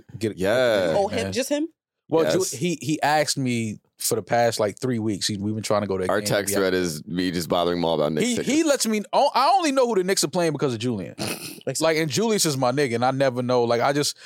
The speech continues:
Speaker 1: look up and see them playing. He have a good game. Yo, good game. Like, I don't even know who the Knicks are playing. But, uh, yeah, so we gotta catch a game.
Speaker 2: Yeah. Uh,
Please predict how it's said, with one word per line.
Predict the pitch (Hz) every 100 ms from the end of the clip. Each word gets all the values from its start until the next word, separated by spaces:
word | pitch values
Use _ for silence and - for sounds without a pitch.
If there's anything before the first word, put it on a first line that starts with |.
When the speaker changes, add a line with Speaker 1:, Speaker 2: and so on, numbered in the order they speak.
| -
Speaker 1:
look | 123 147
up | 151
and | 127
see | 131
them | 143 123
playing. | 151 143 135 131
He | 135
have | 135
a | 127
good | 127
game. | 131 131
Yo, | 135
good | 110 117
game. | 117 101 98
Like, | 107
I | 120
don't | 135
even | 127 110
know | 113
who | 110
the |
Knicks | 107 104
are | -
playing. | 110 101 98 - - _
But, | 113
uh, | 113 110
yeah, | 123 123
so | 123
we |
gotta | 139 127
catch | 123 104
a |
game. | 98 87 -
Speaker 2:
Yeah. | 87 78 69 - - 92
Uh, | 95 95 92 92 90